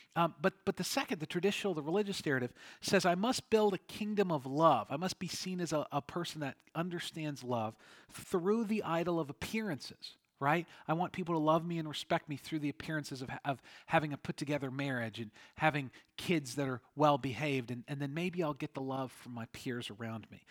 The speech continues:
Now, here's the good news. The good news is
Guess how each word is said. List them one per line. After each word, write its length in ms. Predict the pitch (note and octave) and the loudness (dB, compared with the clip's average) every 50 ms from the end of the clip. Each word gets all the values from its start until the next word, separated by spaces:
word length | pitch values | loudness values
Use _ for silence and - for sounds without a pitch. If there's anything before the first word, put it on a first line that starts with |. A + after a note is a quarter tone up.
| - - - - - | -20 -20 -14 -2 2
Now, 220 | F#3 E3+ E3 - - | 4 4 4 2 -2
here's 480 | - - A#3 A#3 A#3+ A3+ - - - _ _ - | -6 -4 -4 -2 -2 -4 -6 -8 -10 _ _ -10
the 80 | E3 - | -4 -2
good 180 | - D3 G#2+ | -2 -2 -2
news. 260 | G#2+ G2+ - - - - | -4 -12 -14 -16 -12 -10
The 60 | E3 | -6
good 220 | C3+ - A#3 A#3 F#3+ | -2 0 0 0 0
news 280 | F3+ D3+ D3 B2+ - | 0 0 -2 -2 -4
is 240 | B2 G#2+ G#2+ A2 - | -4 -6 -6 -8 -10